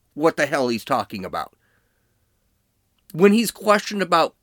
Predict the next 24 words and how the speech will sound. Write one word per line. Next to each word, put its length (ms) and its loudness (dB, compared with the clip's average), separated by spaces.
him 320 0
lying. 460 0
He's 200 2
been 300 -2
wrong 480 2
and 160 -8
he 180 -2
has 240 0
lied 540 -2
for 160 2
the 140 2
last 560 2
year 600 0
about 280 2
this 160 -4
whole 180 -2
pandemic. 600 -10
Over 300 6
a 80 4
year. 260 -8
And 140 4
then 140 4
the 60 -2
second 840 -2